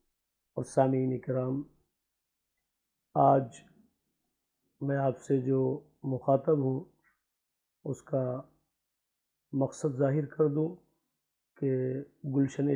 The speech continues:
चिश्त के तहत, यानी हमारे इस चैनल के तहत आप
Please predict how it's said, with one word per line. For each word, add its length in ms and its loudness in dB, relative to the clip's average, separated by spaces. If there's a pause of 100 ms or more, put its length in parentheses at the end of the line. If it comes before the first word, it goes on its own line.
चिश्त 320 -6
के 240 0
तहत, 1000 -4
यानी 260 0
हमारे 340 0
इस 140 -6
चैनल 380 -2
के 160 -4
तहत 380 -4
आप 160 -2